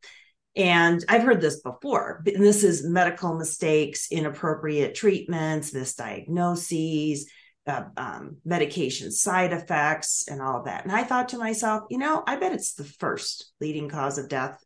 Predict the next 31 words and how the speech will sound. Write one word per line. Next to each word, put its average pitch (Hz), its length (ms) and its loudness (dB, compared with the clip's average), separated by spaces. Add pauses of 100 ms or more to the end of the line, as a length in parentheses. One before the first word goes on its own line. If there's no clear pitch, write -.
in 143 340 -6 (220)
pets, - 340 -2
because 180 400 2
not 156 220 4
only 170 520 2 (360)
do 180 100 0
we 175 100 4
have 156 140 4
these 160 200 -4
vaccines 175 560 4
and 160 100 0
these 147 180 -4
pharmaceuticals 151 1000 0
that 135 400 0 (260)
cause 147 340 -2
so - 320 -2
much 139 300 -2
damage, 165 440 0 (200)
but 269 80 -2
then 294 80 2
we've 285 140 0
got 277 120 2
the 254 80 2
pet 269 220 -2
food 202 220 2
industry 160 500 -2
on 143 140 -2
top - 300 0
of 165 100 -2
that. - 340 -2 (600)
It's 160 220 -2